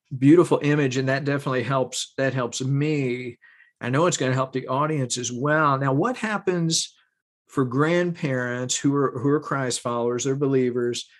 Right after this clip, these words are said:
but maybe their children aren't? So what is one or two things that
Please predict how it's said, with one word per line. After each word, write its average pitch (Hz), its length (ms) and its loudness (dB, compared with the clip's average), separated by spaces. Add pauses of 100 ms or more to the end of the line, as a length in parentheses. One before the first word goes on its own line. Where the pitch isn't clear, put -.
(320)
but 123 120 -6
maybe 165 420 2
their 143 220 2
children 131 840 -4
aren't? - 500 -8 (480)
So - 180 6
what 165 380 8
is 156 200 8
one 143 440 6
or 208 120 4
two 185 400 0
things 151 640 0
that 123 320 0